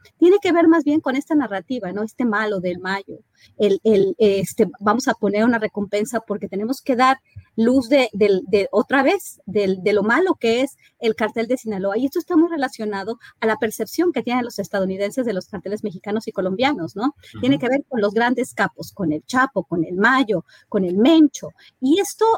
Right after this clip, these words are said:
Speaker 1: y esto genera una percepción que luego, eh, este, vuelve a poner un tema en la mesa para que vuelva a haber negociaciones y para que se acerquen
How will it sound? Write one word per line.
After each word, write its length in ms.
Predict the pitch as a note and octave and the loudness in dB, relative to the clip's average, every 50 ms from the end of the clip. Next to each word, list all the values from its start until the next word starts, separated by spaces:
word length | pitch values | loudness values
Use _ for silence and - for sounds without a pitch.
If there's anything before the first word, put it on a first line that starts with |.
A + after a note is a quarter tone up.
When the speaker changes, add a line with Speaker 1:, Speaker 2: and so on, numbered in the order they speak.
| - _ _ | 0 _ _
Speaker 1:
y 200 | - A#3 B3+ D#4 | -6 -2 -2 -2
esto 220 | D#4+ - - G#4 | -2 -2 -4 -6
genera 680 | G4+ - D4 A3 G3+ G#3+ B3+ D#4+ F#4+ F4 C4 A#3 A3+ A3 - _ | -4 -2 -2 -2 -2 -2 -2 -2 0 0 0 0 0 -2 -4 _
una 260 | B3 A#3+ B3+ C4+ C#4 | -6 -4 -2 -2 -2
percepción 680 | - B3 G#3+ G3+ - - G3 - - - A3+ B3 C4+ C4+ | -2 -4 -6 -6 -6 -10 -10 -10 -10 -10 -8 -8 -8 -4
que 120 | - C4+ | -4 -4
luego, 500 | B3 C4 C#4+ D4+ D#4+ D#4 A3+ A#3 D4 - - _ _ _ _ _ _ _ | -2 0 0 0 0 0 -2 -4 -6 -6 -10 _ _ _ _ _ _ _
eh, 300 | A3+ A3+ A3 A3 G#3+ G#3+ | 0 0 2 2 0 0
este, 220 | G3 - - A#3 | -2 -2 -4 -4
vuelve 280 | G3 A3 B3+ C4+ C4 E4+ | -2 0 0 0 0 0
a 60 | E4+ | 0
poner 260 | - C#4+ C4 B3 C4 | 0 -2 -2 0 -2
un 140 | C4+ C4+ - | -2 -2 -2
tema 260 | - A#3 A3+ B3+ B3+ | -4 -4 -4 -4 -4
en 60 | B3+ | -6
la 100 | B3 A#3+ | -6 -6
mesa 320 | A3 G#3 G#3 A3+ - C#4 C4 - | -6 -8 -8 -6 -8 -8 -4 -2
para 180 | E4 C#4 C4+ | -2 -2 -2
que 120 | - A#3+ G#3+ | -4 -6 -6
vuelva 320 | G#3 A#3 C4 C4+ C#4+ D#4 | -4 -2 0 0 0 0
a 40 | D4 | -2
haber 140 | C4 A#3+ B3 | -2 -2 -2
negociaciones 680 | C#4 C4+ C#4+ C4+ - B3 - - A3+ A3 A#3 B3+ - | -2 -2 -4 -4 -6 -10 -10 -8 -8 -6 -6 -6 -6
y 80 | D4 C#4 | -8 -6
para 220 | - D4 C4+ C#4+ | -4 -2 -2 -2
que 120 | - D4 C4 | -2 -6 -4
se 120 | - C4+ | -4 -6
acerquen 520 | C4+ - - G#4+ G#4 G#4 - A#3 A3 A3+ | -6 -2 -2 -4 -4 -2 -4 -6 -6 -6